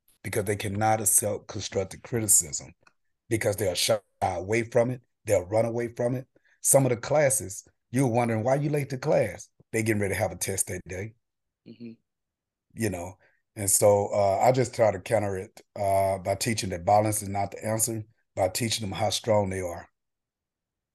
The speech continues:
Speaker 2: Yeah. And you hit on something that I think is super important. I was taught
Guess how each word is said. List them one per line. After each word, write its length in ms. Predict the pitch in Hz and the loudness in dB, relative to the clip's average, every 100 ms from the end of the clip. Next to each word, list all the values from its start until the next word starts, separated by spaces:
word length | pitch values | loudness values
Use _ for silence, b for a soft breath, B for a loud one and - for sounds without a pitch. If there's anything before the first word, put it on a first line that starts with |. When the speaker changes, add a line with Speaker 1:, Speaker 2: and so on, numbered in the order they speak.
| _ _ - | _ _ -18
Speaker 2:
Yeah. 180 | 135 - _ _ _ | -18 -18 _ _ _
And 120 | 196 | -2
you 140 | 220 254 | 0 -2
hit 220 | 202 254 | 0 0
on 140 | 208 | 0
something 360 | 160 170 160 156 | 0 0 0 2
that 200 | 143 147 | 2 2
I 20 | |
think 200 | 170 165 | 0 -4
is 180 | 131 - | -6 -6
super 360 | - 175 165 147 | -4 -4 0 0
important. 560 | 127 - 131 104 - _ b b b _ - | 0 0 0 -2 -10 _ b b b _ 0
I 180 | 156 247 | 2 2
was 320 | 285 - - - | 0 -4 -8 -2
taught 440 | 175 156 131 - | 4 6 6 2